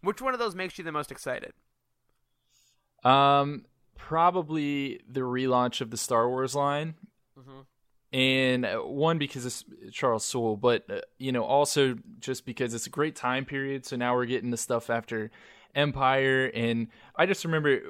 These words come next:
Speaker 2: when the Star Wars mainline first launched, you know, I had a, a bit of an up and down with that specific comic line, but I thought when it launched that it was fantastic.
Speaker 1: Agreed.
Speaker 2: Uh, the first, the first maybe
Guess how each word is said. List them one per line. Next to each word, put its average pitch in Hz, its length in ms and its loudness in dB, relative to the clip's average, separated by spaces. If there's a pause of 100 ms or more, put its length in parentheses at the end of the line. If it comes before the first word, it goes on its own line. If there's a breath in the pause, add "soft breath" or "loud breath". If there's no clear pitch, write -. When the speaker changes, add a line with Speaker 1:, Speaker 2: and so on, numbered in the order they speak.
(120)
Speaker 2:
when 139 200 -4
the 123 100 0
Star 170 300 0
Wars 147 240 2
mainline 127 500 0
first 151 360 -2
launched, 117 520 -2 (460 soft breath)
you 131 140 -4
know, 117 180 2
I 170 220 2
had 147 540 2 (200)
a, 123 560 0 (220)
a 135 80 -4
bit 165 120 0
of 180 80 4
an 156 80 2
up 143 200 6
and 127 120 0
down 127 300 6
with 131 140 0
that 123 280 2
specific 143 640 -2
comic 151 380 0
line, 160 320 0 (100)
but 127 140 2
I 123 80 0
thought 180 280 -4
when 135 140 0
it 120 100 -4
launched 117 640 0
that 117 140 0
it 135 120 2
was 120 280 -4
fantastic. 117 1400 -4
Speaker 1:
Agreed. 139 340 -2
Speaker 2:
Uh, 120 240 4
the 117 140 0
first, - 640 0
the 131 120 0
first 165 360 0
maybe 127 580 0